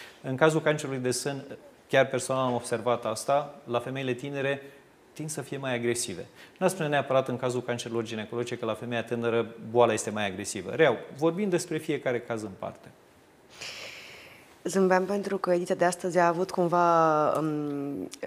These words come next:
Speaker 2: două planuri. La unul am renunțat împreună mai devreme, pentru că ne-am propus să nu speriem, ne-am propus să încurajăm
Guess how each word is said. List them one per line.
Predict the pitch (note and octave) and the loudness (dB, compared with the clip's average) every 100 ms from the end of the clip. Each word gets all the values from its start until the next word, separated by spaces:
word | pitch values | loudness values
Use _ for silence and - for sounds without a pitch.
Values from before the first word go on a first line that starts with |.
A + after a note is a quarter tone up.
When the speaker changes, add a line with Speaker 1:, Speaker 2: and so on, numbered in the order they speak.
| - - A2 | -6 -6 2
Speaker 2:
două | F3 G3 | 8 8
planuri. | F#3+ F3+ E3+ D#3 C#3 F3 F3 | 10 10 10 10 4 4 6
La | F3 | 8
unul | E3+ F3+ | 8 8
am | F3 | 6
renunțat | E3 D#3+ D#3+ E3+ E3+ | 6 4 6 4 4
împreună | D#3 D#3 D#3+ | 2 2 4
mai | D#3 D3+ | 2 2
devreme, | D#3 D3+ C#3+ D3+ | 0 0 0 0
pentru | D#3 F3 F3 | 0 0 2
că | F3 | 2
ne-am | E3+ E3+ E3 D#3 | 2 2 0 0
propus | D#3+ D#3+ F3+ | -2 -2 -2
să | F3+ | 0
nu | E3 | 0
speriem, | E3 E3 D#3 D3 E3+ | -2 -2 -2 2 2
ne-am | E3 E3 D#3+ - | 2 2 0 -2
propus | E3 E3 F3 | -4 -2 0
să | |
încurajăm | E3+ D#3+ D#3+ D3+ C#3 A#2+ | 0 2 2 4 2 -2